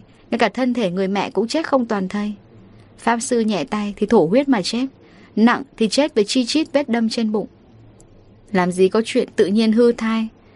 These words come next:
phi lý. Hơn nữa, để tôi nói luôn chuyện này, nếu là kẻ muốn giết bào thai trong bụng người mẹ,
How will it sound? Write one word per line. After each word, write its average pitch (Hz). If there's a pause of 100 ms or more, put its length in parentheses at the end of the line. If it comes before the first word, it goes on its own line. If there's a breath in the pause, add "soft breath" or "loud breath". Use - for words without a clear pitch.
(100)
phi 233
lý. 233 (520 soft breath)
Hơn 214
nữa, 208
để 247
tôi 208
nói 208
luôn 247
chuyện 180
này, 175 (500 soft breath)
nếu 220
là 285
kẻ 202
muốn 196
giết 302
bào 208
thai 220
trong 226
bụng 185
người 180
mẹ, 180